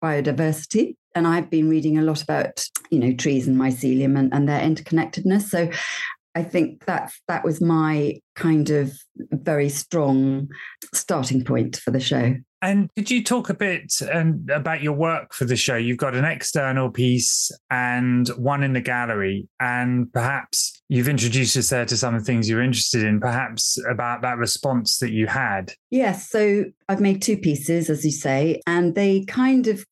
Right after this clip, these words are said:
Speaker 1: connect in, in many ways. So my work's about my concerns about the environment at the moment, so very focused on climate breakdown and the human exploitation of nature. So I use m-, mainly, predominantly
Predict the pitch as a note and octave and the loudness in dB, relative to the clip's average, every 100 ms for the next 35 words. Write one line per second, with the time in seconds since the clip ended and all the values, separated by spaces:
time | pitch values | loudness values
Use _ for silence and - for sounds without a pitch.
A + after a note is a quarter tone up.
0 | _ - F3+ E3 - - - - F3+ F3+ | _ 0 2 2 -2 -6 -6 0 2 4
1 | F3 - F#3 F3+ F3 D#3 C#3 C#3 D#3+ D#3+ | 4 2 2 4 4 2 2 2 2 -2
2 | - F#3 G3+ A3 G3+ F#3 C#3 - - - | -4 2 2 2 2 2 0 -4 -6 -4
3 | F3 E3+ D#3 - - - - - - D#3+ | -4 -2 -2 -4 -4 -6 -8 -8 -2 0
4 | D3+ D#3 D3+ D#3+ C#3+ D#3+ - D3 D3 D3+ | 2 0 2 0 0 0 2 2 2 2
5 | C#3 C3 B2+ A2 C#3 C3 B2 - C#3 E3+ | 2 2 0 0 2 2 2 0 0 0
6 | D#3 E3 D3+ D3+ D3 - - D3+ C#3+ C#3 | 0 0 -2 0 -2 -4 -2 2 4 4
7 | C#3+ - - D3 C3+ - D3 A2+ - D3+ | 2 -4 -2 0 0 0 0 0 0 2
8 | C#3+ C#3+ C#3 - - C#3+ C#3+ C3+ - - | 2 2 2 -2 -4 0 2 2 0 -2
9 | D3 C#3+ C#3 - C#3+ F#3+ G#3+ - - G3 | -2 2 2 2 2 2 2 0 0 0
10 | G3 F#3+ - F3 F#3 F#3 F#3+ F#3+ F3+ E3+ | 0 0 0 0 2 4 2 0 0 2
11 | D#3+ D3+ D3+ - F#3 F#3 F3 E3+ G#3 F#3+ | 4 2 -2 0 2 4 2 2 4 4
12 | C#3+ C3+ - G#3+ F#3 - C#3 C#3+ | 4 2 0 0 2 2 2 2